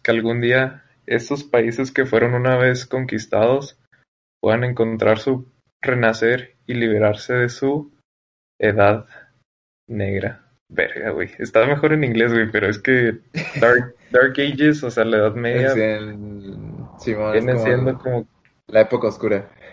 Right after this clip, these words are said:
Speaker 1: Ajá, vato. Es que no sé, güey. Pero sí, desde que pronto nos liberemos y encontremos este renacer por el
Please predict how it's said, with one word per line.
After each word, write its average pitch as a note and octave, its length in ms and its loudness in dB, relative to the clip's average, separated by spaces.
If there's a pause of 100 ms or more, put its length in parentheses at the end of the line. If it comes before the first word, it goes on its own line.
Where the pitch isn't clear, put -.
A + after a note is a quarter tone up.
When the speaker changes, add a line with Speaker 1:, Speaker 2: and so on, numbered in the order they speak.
(300)
Speaker 1:
Ajá, A2 400 2
vato. G#2 380 0
Es A#2 120 -6
que D3+ 120 -2
no C#3+ 120 -2
sé, G#2+ 240 2
güey. G2+ 200 -6 (640)
Pero B2 160 6
sí, A#2 120 0
desde G#2+ 280 2
que E2 400 -4 (320)
pronto A2+ 400 0
nos C3 180 -2
liberemos B2 760 0 (140)
y A#2+ 80 -6
encontremos A2 640 -2
este B2+ 240 -2
renacer A#2+ 680 -2 (240)
por G#2 160 -2
el - 340 -8